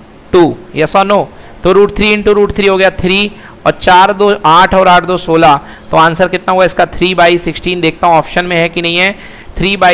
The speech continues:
sixteen, ये देखो option number सी बैठा हुआ है, तो इसका correct answer होगा three by sixteen, है ना। बहुत ज़बरदस्त trick, देखो कितना बड़ा question था और इस trick से हमने कितना बढ़िया कर लिया। तो एक बार फिर से मैं आपके लिए trick लिख रहा हूँ बच्चों।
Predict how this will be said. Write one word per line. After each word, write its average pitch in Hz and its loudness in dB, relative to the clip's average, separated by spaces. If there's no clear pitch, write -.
sixteen, 175 -6
ये 180 0
देखो 180 -2
option 160 0
number 160 -2
सी 180 -6
बैठा 147 0
हुआ 143 2
है, 143 0
तो 147 -2
इसका 160 -4
correct 165 -4
answer 147 -2
होगा 143 0
three 156 -4
by 123 0
sixteen, 120 -10
है 160 0
ना। 208 2
बहुत 180 -2
ज़बरदस्त 190 -2
trick, 190 -4
देखो 185 0
कितना 185 -2
बड़ा 180 2
question 175 -4
था 151 0
और 160 2
इस - -4
trick 175 -4
से - -4
हमने 170 -6
कितना 165 -4
बढ़िया 147 0
कर 151 0
लिया। 143 -2
तो 156 -4
एक 160 -4
बार 170 0
फिर 214 -4
से 214 -2
मैं 220 -2
आपके 185 -2
लिए 180 -2
trick 170 -6
लिख 156 -4
रहा 160 2
हूँ 156 -2
बच्चों। 147 -6